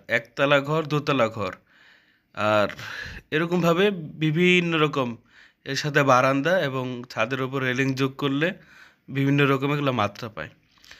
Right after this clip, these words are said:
তখন আমরা কুসুমপুর বাজার, সিরাজদি খান উপজেলার কাছাকাছি কুসুমপুর বাজার অতিক্রম করছিলাম এবং দেখছিলাম যে এখানে কাঠ, ঘর তৈরির কাঠ এবং কাঠের আসবাবপত্র,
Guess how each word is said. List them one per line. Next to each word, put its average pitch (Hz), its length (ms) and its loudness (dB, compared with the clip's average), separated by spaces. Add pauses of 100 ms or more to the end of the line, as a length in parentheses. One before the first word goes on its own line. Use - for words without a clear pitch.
(260)
তখন 165 220 2
আমরা 175 240 4
কুসুমপুর 175 640 -2
বাজার, 147 440 2 (420)
সিরাজদি 127 460 -6
খান 123 300 -8 (200)
উপজেলার 127 440 0
কাছাকাছি 113 600 -6 (540)
কুসুমপুর 135 460 -2
বাজার 123 680 0
অতিক্রম 123 400 -12
করছিলাম 135 520 -4
এবং 117 260 -2
দেখছিলাম 120 480 -2
যে 123 120 -2
এখানে 123 340 -4 (720)
কাঠ, 147 400 2 (720)
ঘর 131 180 -6
তৈরির 147 320 -2
কাঠ 156 360 0
এবং 120 640 -4 (260)
কাঠের 120 380 0 (560)
আসবাবপত্র, 127 1000 0